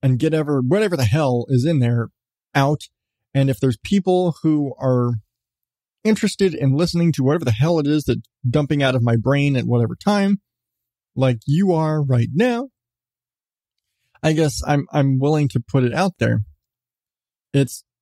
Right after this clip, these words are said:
I guess in part, it's always been because I've been nervous about appearing on camera. I do it very little. Um, I probably could be recording this right now, but honestly, right now I'm way off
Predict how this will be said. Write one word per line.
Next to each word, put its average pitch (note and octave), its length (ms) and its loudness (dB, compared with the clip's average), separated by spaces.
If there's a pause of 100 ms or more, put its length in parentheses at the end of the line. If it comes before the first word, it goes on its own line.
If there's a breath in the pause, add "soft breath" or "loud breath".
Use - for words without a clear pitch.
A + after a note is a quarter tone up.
(540)
I C#3+ 100 0
guess C#3 220 0
in C#3 200 0
part, C3 280 0
it's C3+ 160 -2
always B2+ 260 0
been B2+ 180 0
because A#2+ 280 0
I've A#2 160 -2
been B2+ 180 0
nervous A#2+ 440 0
about A#2 480 0 (220)
appearing B2+ 480 0
on A#2+ 120 0
camera. B2+ 360 0 (640)
I C3 140 2 (260)
do B2 180 2
it B2 100 -4
very A#2+ 380 0
little. B2 280 0 (1160)
Um, A#2+ 720 0 (920)
I D3 80 2
probably C3+ 640 0 (240)
could B2+ 180 0
be B2+ 120 2
recording A#2+ 520 0
this A#2 200 0
right A#2 180 0
now, A#2+ 220 2
but A#2 120 -2
honestly, A#2 340 -2
right A2+ 180 -2
now A#2+ 200 2
I'm A#2 160 0
way A#2+ 380 2
off A#2 180 -4